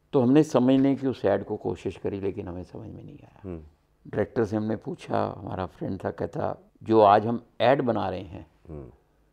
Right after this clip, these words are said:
Speaker 1: ये आप देखेंगे in next ten to fifteen years में प्रैक्टिकल शेप कि आप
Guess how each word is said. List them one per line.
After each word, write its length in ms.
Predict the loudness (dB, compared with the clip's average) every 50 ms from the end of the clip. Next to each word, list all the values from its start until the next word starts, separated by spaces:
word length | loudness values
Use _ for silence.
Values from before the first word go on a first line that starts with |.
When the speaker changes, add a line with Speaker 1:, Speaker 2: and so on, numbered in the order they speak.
| _ _ _ _ -6
Speaker 1:
ये 200 | 0 4 4 4
आप 260 | 4 4 6 4 4
देखेंगे 760 | 4 2 -6 -6 -6 -6 -6 -4 -4 -2 -2 -2 -4 -4 -6 -10 _ _ _ _ _ _ _ _ _ -14
in 80 | -10 -8
next 380 | -6 -4 -4 -4 -6 -10 -20 _ -20 -20 _ _ _ _ _ _ _ _ _ 0
ten 240 | 2 2 2 0 -4 -8 -10
to 60 | -12 -12 -12 -12 -14 _ _ _ -2
fifteen 340 | -2 -2 -2 0 0 0 2
years 340 | 2 0 -2 -2 -4 -6 -10
में 140 | -10 -10 -10 _ _ _ _ _ _ _ _ _ 0
प्रैक्टिकल 520 | 0 0 0 0 -4 -4 0 0 -2 -2
शेप 440 | -2 -8 -8 -6 -4 -4 -6 -8 _ _ _ _ _ _ _ _ _ _ _ _ _ _ _ _ _ _ -8
कि 140 | -8 -4
आप 460 | 2 6 6 6 6 4 -6 -20 _